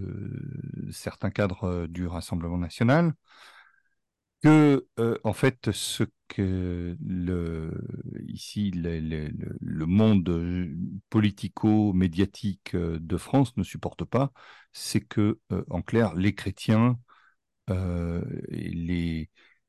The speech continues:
les partisans, euh, d'une Europe, euh, chrétienne, euh, euh,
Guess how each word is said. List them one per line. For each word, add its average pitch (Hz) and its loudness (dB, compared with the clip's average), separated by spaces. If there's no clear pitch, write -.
les 101 -2
partisans, 123 6
euh, 90 4
d'une 104 2
Europe, 110 4
euh, 87 0
chrétienne, 107 4
euh, 90 0
euh, 90 -4